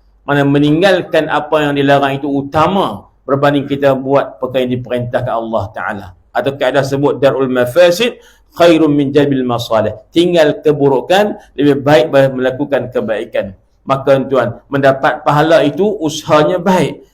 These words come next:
tapi meninggalkan dosa itu lagi benda yang paling utama. Kenapa? Banyak pahala sekalipun, jika dosa tak diampunkan, tetap masuk neraka.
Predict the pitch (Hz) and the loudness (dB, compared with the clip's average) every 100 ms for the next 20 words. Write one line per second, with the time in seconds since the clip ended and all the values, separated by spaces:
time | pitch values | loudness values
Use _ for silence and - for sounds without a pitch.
0 | _ - 151 156 143 143 147 156 151 151 | _ 0 2 2 -2 -2 0 0 0 0
1 | 143 135 135 - 139 131 127 131 127 131 | -2 2 0 2 2 2 0 -4 -4 -4
2 | 131 127 123 123 165 147 123 123 123 117 | 0 0 -2 0 0 0 -4 -6 -6 -6
3 | 104 - _ _ 147 131 117 120 180 185 | -8 -16 _ _ -2 0 -2 -2 -2 -2
4 | 127 131 135 139 90 - 127 123 127 123 | 0 0 2 -2 -4 -6 -2 2 2 0
5 | - 113 110 110 202 240 - _ 139 139 | -2 -2 -4 -2 -2 -2 -12 _ -6 0
6 | 143 127 127 139 139 120 120 123 123 131 | 0 2 2 0 0 0 0 0 -2 -4
7 | 123 123 107 - 135 - 131 117 - 123 | -2 -2 -2 -2 -6 -4 -2 -2 -2 -8
8 | 120 113 113 117 123 - 117 98 95 - | -8 -8 -4 -4 -4 -2 -2 -2 -8 -18